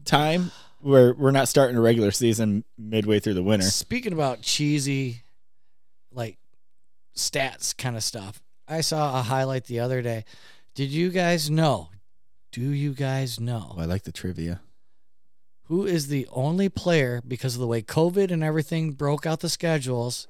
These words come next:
Speaker 2: there is only one player in N H L history to score in every single month of the year.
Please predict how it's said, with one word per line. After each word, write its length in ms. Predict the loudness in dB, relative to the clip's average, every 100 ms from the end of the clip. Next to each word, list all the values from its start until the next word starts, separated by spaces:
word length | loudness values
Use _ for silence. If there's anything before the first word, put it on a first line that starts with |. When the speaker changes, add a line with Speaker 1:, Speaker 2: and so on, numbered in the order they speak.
| -20 -20 -20 -6
Speaker 2:
there 180 | -2 -2
is 180 | -2 -4
only 360 | -4 -2 -2
one 400 | -2 -4 -2 -4
player 440 | -4 0 2 2 0
in 100 | -2
N 120 | -2
H 240 | -2 -2
L 180 | -2 -2
history 560 | -2 -2 -4 -6 -8 -10 -16 -20 -20 -12
to 140 | -6 -2
score 720 | -2 -2 0 2 2 0 -6 -16 -12
in 240 | -6 -6 -8 -14 -4
every 600 | -4 -2 -2 -2 -2 -6 -16
single 680 | -8 -4 -2 -2 0 -2 -2 -6 -20
month 560 | -12 -4 -2 -2 -6 -20 -20 -8
of 220 | -4 -2
the 100 | 0
year. 520 | 0 2 4 4 0